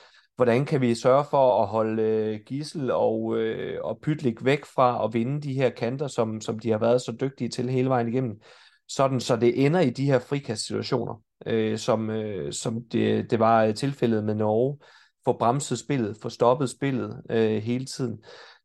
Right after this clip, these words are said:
Det, øh, er jeg meget spændt på at se, hvordan, øh, hvordan det kommer til at, til at spænde sig an. Og så er jeg spændt på at se, hvordan Danmark, de gerne vil løse, øh, Spaniens fem et forsvar. Øh, for det tror jeg er klart noget, vi kommer til at se.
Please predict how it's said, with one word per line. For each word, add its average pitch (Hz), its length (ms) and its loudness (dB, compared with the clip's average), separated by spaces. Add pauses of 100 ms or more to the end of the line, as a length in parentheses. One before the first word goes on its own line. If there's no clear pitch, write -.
Det, 143 220 8
øh, 147 60 10
er 110 260 6
jeg 110 140 2
meget 139 200 2
spændt 135 260 2
på 131 100 2
at 123 60 4
se, 139 240 -2
hvordan, 110 480 -4
øh, 110 340 -2
hvordan 110 340 -4
det 123 140 -2
kommer 110 240 -4
til 123 220 -2
at, 104 320 0
til - 120 -2
at 113 80 2
spænde 107 280 -4
sig 107 240 -2
an. 123 180 -2
Og 113 140 -6
så 131 280 2 (880)
er 120 60 2
jeg 123 60 4
spændt 156 220 4
på 147 60 0
at 135 80 0
se, 151 220 0
hvordan 113 300 -4
Danmark, 127 320 -2 (100)
de 123 120 -6
gerne 127 260 -2
vil 127 80 -4
løse, 123 420 -2
øh, 117 340 2
Spaniens 120 440 -4
fem 131 200 2
et 175 160 -4
forsvar. 139 520 -4 (200)
Øh, 120 520 2
for 127 80 -2
det 143 140 -2
tror 156 240 4
jeg 110 340 4
er - 40 -4
klart 139 320 -2
noget, 120 180 2
vi 127 60 -2
kommer 117 220 -4
til 120 160 -2
at 117 60 0
se. 135 200 -2